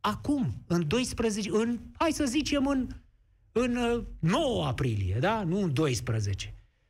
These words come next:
Acu le-a văzut. Uh, patru luni de zile nu le-a văzut și le-a văzut acum.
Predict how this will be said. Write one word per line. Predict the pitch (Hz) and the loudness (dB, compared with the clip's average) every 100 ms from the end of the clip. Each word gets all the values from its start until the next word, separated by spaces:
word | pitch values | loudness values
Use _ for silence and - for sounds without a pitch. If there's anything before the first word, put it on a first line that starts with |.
| _ _ _ - | _ _ _ -4
Acu | 190 185 247 | -2 -2 0
le-a | 254 220 | 2 2
văzut. | 143 120 101 98 - - - - _ _ _ _ | 0 0 -2 -4 -8 -14 -20 -20 _ _ _ _
Uh, | 147 151 151 - | 0 0 -4 -4
patru | 185 247 254 | -4 -2 -2
luni | 247 247 | 0 0
de | 233 | 0
zile | 165 170 269 | 0 0 0
nu | 269 285 302 | 2 2 4
le-a | 269 | 2
văzut | 156 127 101 | 2 0 -2
și | 101 180 | -2 0
le-a | 226 | 0
văzut | 226 220 247 | 0 0 0
acum. | 247 - 180 104 | -2 -4 -2 -4